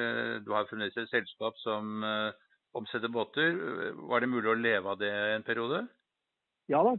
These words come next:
Speaker 2: jeg hadde, vi hadde en periode, hadde jeg to faste ansatte pluss meg selv, så vi var egentlig tre ansatte, eh, og kunne drive på fulltid, eh, hele året rundt med både charter og, som du sier, også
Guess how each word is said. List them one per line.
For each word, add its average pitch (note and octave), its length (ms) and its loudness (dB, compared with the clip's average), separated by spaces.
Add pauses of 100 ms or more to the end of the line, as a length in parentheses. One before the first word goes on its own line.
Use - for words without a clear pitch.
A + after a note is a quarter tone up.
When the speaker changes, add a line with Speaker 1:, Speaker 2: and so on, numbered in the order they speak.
(180)
Speaker 2:
jeg E3+ 160 -2
hadde, D3+ 1300 6
vi D#3 60 2
hadde C#3 280 4
en D3 140 2
periode, C#3 840 4
hadde C3+ 160 2
jeg C3+ 140 0
to C3+ 340 -2
faste - 240 -4
ansatte A#2 480 -4
pluss B2+ 180 -8
meg A#2+ 140 -6
selv, F3 180 0
så - 40 -8
vi E3 60 -6
var D3 120 2
egentlig B2+ 240 -4
tre B2+ 160 0
ansatte, C3 580 0 (520)
eh, C#3 200 -2
og D#3+ 440 0 (320)
kunne F3+ 200 6
drive C#3+ 300 4
på C#3 120 -4
fulltid, C3 600 0
eh, C3 200 2
hele A#2+ 200 6
året A2+ 240 6
rundt E3+ 380 0
med B2+ 760 -2
både A#2+ 260 4
charter D3+ 480 0
og, A#2 360 4
som B2+ 120 -4
du B2 60 -2
sier, A2+ 240 0
også A#2 500 0